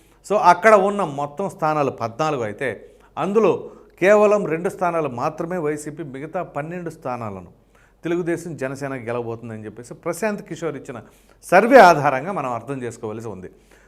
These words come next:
So, దీనిని బట్టి ఏమర్థమవుతుంది మీకు? ప్రశాంత్ కిషోర్ గతంలో చెప్పిన స్టేట్మెంట్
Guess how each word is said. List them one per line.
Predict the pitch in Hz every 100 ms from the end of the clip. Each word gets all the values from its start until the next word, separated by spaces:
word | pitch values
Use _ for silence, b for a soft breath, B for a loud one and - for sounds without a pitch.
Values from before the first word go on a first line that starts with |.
| b -
So, | 220
దీనిని | 208 208 214
బట్టి | 220 233
ఏమర్థమవుతుంది | 214 214 196 202 190 185 165
మీకు? | 151 135 135 127 131 - _ _ _ _ - _ -
ప్రశాంత్ | 156 202 208
కిషోర్ | 180 196 196 196 B B B B _ 127
గతంలో | 165 214 208 208
చెప్పిన | 208 185 190
స్టేట్మెంట్ | 156 185 202 170 131